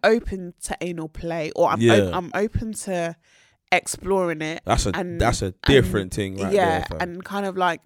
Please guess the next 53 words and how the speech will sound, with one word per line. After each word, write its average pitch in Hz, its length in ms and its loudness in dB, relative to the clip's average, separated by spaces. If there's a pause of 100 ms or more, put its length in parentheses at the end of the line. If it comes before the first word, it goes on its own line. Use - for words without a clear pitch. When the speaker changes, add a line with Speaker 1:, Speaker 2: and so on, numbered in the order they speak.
(140)
Speaker 1:
deciding 170 440 -6
what 165 100 -8
I 170 120 -6
do 165 200 -8
and 170 160 -10
what 156 160 -8
I 127 120 -4
Speaker 2:
Yeah, 107 160 6
Speaker 1:
don't 101 200 -4
Speaker 2:
yeah, 104 80 0
Speaker 1:
like. - 160 -8
Speaker 2:
yeah, 92 160 0
hundred 110 240 -6
percent. 98 320 -4
Speaker 1:
Um, 160 300 -2
so, 170 200 -6
like, 165 160 -6
I 170 60 0
think 190 260 -6
that's 175 280 -6
why 170 220 0
I, - 140 -6 (100)
I'm 180 80 -12
like, 160 200 -12
"Yeah, 175 180 -10
cool." 180 220 -4
Like, 165 140 -10 (140)
Speaker 2:
Yeah, 107 200 0
as 113 180 2
Speaker 1:
because 110 160 2
Speaker 2:
opposed 123 200 8
to 113 60 -2
just 110 240 -6
fucking 110 320 -4
jumping 123 260 2
Speaker 1:
Yeah, 185 220 8
Speaker 2:
into 139 140 0
it. - 140 -4 (240)
Speaker 1:
because 214 220 2
I 226 80 6
Speaker 2:
Nah. 226 60 0
Speaker 1:
wanna 254 180 2
know 202 760 0 (580)
Speaker 2:
<coughs> - 840 -4
Speaker 1:
what 190 160 -2
I 180 160 0
actually 180 340 -8
like. 165 340 -2
Speaker 2:
Yeah. 107 680 8 (180)
Speaker 1:
Um, 170 540 -6 (340)
and 190 160 -6
it's - 160 -12
like, 175 420 -8